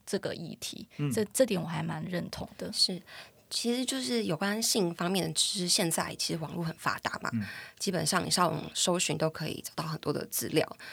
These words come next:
Speaker 3: 对，甚至是，呃，影片啊，然后或者现在有很多的网红 YouTuber
Speaker 1: 嗯。
Speaker 3: 都会谈论相关的主题，对。那其实有很多像是 A 片来说好了，其实他们的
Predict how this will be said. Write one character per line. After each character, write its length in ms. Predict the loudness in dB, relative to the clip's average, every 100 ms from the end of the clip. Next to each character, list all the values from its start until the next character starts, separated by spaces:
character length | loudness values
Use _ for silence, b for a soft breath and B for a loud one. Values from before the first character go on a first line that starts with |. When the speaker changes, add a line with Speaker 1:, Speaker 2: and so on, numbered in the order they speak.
| B B -12
Speaker 3:
对， 180 | -4 2
甚 200 | 6 6
至 120 | 6
是， 300 | 6 4 2 B B -6
呃， 220 | -4 -6 -8 -2
影 100 | 0
片 260 | 6 6
啊， 380 | 6 4 0 -4 -6 -12 -4
然 120 | -2
后 60 | -2
或 140 | -2
者 120 | 0
现 180 | 2 4
在 120 | 6
有 40 | 4
很 100 | 0
多 160 | -2 -2
的 140 | 0
网 120 | -2 -4
红 200 | -6 -6
YouTuber 540 | -6 -2 -2 0 -2 -2 0
Speaker 1:
嗯。 100 | 0 B -8
Speaker 3:
都 80 | -4
会 140 | -2
谈 160 | -4 -2
论 120 | 0
相 180 | 0 0
关 220 | -2 -2
的 220 | -6 -8 -6
主 180 | -6 -6
题， 180 | -8 -10 -10 B B -4
对。 100 | -4 -4 B 2
那 280 | 4 4 -2 B _
其 140 | 4
实 120 | 6 6
有 100 | 4
很 300 | 2 0 2
多 200 | 0 2
像 180 | 2
是 220 | 0 -2 -6 _
A 120 | 2 4
片 140 | 4
来 60 | 2
说 200 | -2 -2
好 180 | -2 -2
了， 160 | -2 -4 _
其 180 | 0 2
实 80 | 2
他 140 | 2 2
们 160 | 2
的 240 | 6 4